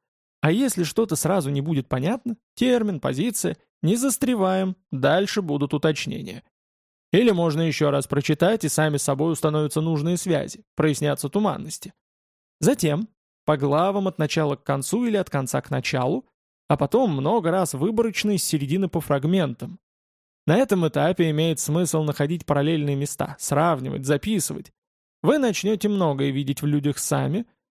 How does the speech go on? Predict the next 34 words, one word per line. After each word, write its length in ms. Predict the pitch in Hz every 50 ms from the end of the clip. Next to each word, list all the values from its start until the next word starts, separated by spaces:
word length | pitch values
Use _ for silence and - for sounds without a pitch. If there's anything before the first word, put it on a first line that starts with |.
| _ _
сможете 440 | - - 151 175 180 156 156 143 175
учитывать 500 | 165 151 - - 175 - 156 139 131 -
в 60 | 143
отношениях 520 | 139 - 147 139 - 156 143 143 143 131
с 100 | - -
ними 200 | - 165 160 151
увиденное 640 | 147 151 170 170 170 151 131 139 139 135 135 135 135
и 40 | 131
понятое, 580 | - - 143 156 185 208 208 - 233 240 240 - _ _ _ _ _ _ _ _ _
будете 380 | - 151 185 185 170 147 - 160
правильнее 720 | - 151 151 147 151 147 143 143 143 143 143 143 143 147
и 100 | - 147
успешнее 640 | 139 135 - - - 147 160 - - 196 196 208 196
с 100 | - -
ними 220 | 139 131 131 131
взаимодействовать. 1120 | 135 131 127 139 143 151 165 185 202 214 226 170 143 127 - - - - - 120 - - _ _ _ _ _ _ _ _ _ _ _ _ _ _ _ _ _ _ _ _ _
Чтобы 340 | - - 285 320 262 240 208
было 220 | 214 240 233 226
веселее, 680 | 220 208 185 - - 180 170 160 156 175 220 247 220
я 120 | 185 185 180
описал 420 | 160 - 147 - - 147 143 139
эту 160 | 131 - 143
книгу, 360 | - - 269 302 285 247 240
как 240 | - - 190 156 135
Бог 220 | 135 180 208 180 -
на 200 | 156 165 170 151
душу 240 | 131 131 - 143
положит. 560 | 139 - 143 143 139 - 131 - - - _ _ _ _ _ _ _ _ _ _ _ _
В 100 | - 185
ней 220 | 254 294 294 277 220
система 460 | - 160 147 - - 165 160 151 147
выдержана 480 | 135 147 156 143 160 143 143 160 160 165
не 160 | 175 180 175
строго. 480 | - - - 143 131 139 - - -